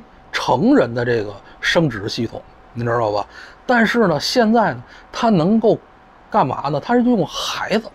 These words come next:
绑架孩子来干这事儿。所以呢，就是我今天为什么想说这个事情呢？就是说，您会发现呢，您在国内，就是哪怕是这样的事情，哪怕是这样的事情，他都开始在绑架孩子了。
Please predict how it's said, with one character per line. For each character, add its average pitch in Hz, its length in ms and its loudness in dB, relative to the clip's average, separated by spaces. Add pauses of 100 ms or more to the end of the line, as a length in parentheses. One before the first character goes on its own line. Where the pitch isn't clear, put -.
绑 - 220 -4
架 190 120 -2
孩 - 360 -10
子 285 100 -2
来 - 140 -4
干 - 160 -10
这 - 100 -12
事 - 140 -10
儿。 - 60 -14 (1160)
所 233 160 4
以 196 80 4
呢， 135 180 -2 (220)
就 185 100 0
是 143 220 4 (500)
我 123 200 2
今 185 160 0
天 196 100 2
为 185 80 2
什 147 60 2
么 180 80 0
想 - 180 -10
说 175 220 0
这 180 160 2
个 110 100 -6
事 - 140 -10
情 107 100 -12
呢？ 107 80 -14
就 139 140 -2
是 120 80 -4
说， 151 120 0 (360)
您 190 320 2
会 170 120 2
发 196 320 -4
现 175 320 -2
呢， 117 120 -8
您 131 260 -4
在 190 180 0 (160)
国 117 160 -4
内， 208 160 -12 (800)
就 240 120 2
是 190 100 0
哪 131 120 -2
怕 185 140 -2
是 214 80 2
这 285 160 -4
样 247 140 0
的 110 100 -8
事 - 180 -8
情， - 120 -16 (600)
哪 131 120 -6
怕 - 80 -2
是 220 80 2
这 269 60 2
样 240 120 0
的 - 60 -4
事 - 120 -16
情， - 120 -20 (340)
他 214 100 -2
都 226 80 4
开 226 200 -2
始 117 140 -8
在 160 120 -4
绑 - 220 -10
架 127 120 0
孩 - 240 -4
子 185 60 -4
了。 240 120 -2